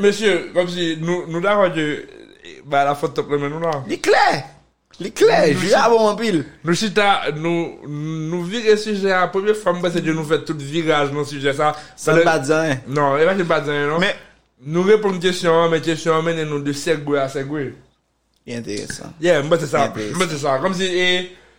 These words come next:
Speaker 2: Intéressant.
Speaker 1: on, on, on tire, ouais, parce que nous sommes café là, comme si, comme temps que t'as fait la guerre, nous étions sur n'importe cinquante minutes.
Speaker 2: Menti.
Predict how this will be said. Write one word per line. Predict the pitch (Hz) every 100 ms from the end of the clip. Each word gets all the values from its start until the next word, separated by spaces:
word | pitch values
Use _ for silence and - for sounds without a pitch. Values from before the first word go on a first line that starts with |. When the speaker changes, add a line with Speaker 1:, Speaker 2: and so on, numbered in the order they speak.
| _ 110
Speaker 2:
Intéressant. | 107 190 180 156 190 175
Speaker 1:
on, |
on, |
on | 185
tire, | 190 196
ouais, | 185 170 160 151 147
parce | 160 156
que | 147 151
nous | 147
sommes | 143 151
café | 147 143 139
là, | 131 131
comme | 131
si, | 123 127
comme | - 139 131
temps | 123 135 127
que | 127
t'as | 127
fait | 120 127
la | 127 123
guerre, | 127 131
nous | 131 131
étions | 135 123
sur | 127
n'importe | 127 120 120
cinquante | 135 123 107
minutes. | 123 139 139 - - -
Speaker 2:
Menti. | 208 254 - 127